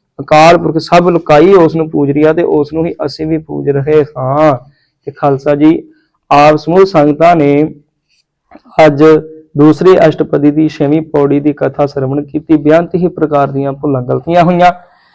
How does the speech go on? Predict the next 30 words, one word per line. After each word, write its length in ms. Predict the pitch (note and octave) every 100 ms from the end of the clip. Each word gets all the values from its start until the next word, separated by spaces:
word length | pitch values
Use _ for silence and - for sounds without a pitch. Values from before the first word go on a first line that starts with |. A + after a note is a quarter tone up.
| _ D3+
ਆਪ 240 | D3+ E3
ਸਾਧ 260 | D#3+ F3 F3
ਸੰਗ 320 | F3 F3 D#3+
ਗੁਰੂ 200 | D3+ E3+
ਸਾਹਿਬ 280 | E3 D#3+ C#3+
ਬਖਸ਼ 240 | C#3 D#3+
ਲੈਣ। 140 | D#3+ D#3
ਇਸੇ 280 | D#3 - D#3+
ਤਰ੍ਹਾਂ 260 | D#3 D3+
ਹੀ 60 | D3+
ਕੱਲ੍ਹ 260 | D3+ D3
ਨੂੰ 140 | D3+ C#3+
ਦੂਸਰੀ 400 | C#3 C3 D#3 D#3
ਅਸ਼ਟਪਦੀ 400 | C#3+ _ C#3 C#3
ਦੀ 120 | D3
ਸੱਤਵੀਂ 320 | C#3 C3+ D3
ਪੌੜੀ 280 | D3+ C#3 C3+
ਦੀ 160 | C#3 C#3
ਕਥਾ 260 | C3+ D3+
ਵਿਚਾਰ 300 | D3 D3 C#3
ਹੋਵੇਗੀ। 500 | C#3+ C#3+ D#3 E3 D#3 _ _ _
ਸਮੂਹ 260 | - E3 G3
ਸੰਗਤਾਂ 360 | F#3+ D#3+ D#3+
ਨੇ 120 | D#3+ D#3
ਇਸੇ 280 | D3+ C#3+ D#3+
ਤਰ੍ਹਾਂ 240 | D#3+ D#3
ਹੀ 80 | D3+
ਜੁੜਦੇ 360 | C#3+ C3+ C3 C#3
ਰਹਿਣਾ 220 | D3+ E3+
ਆ। 160 | E3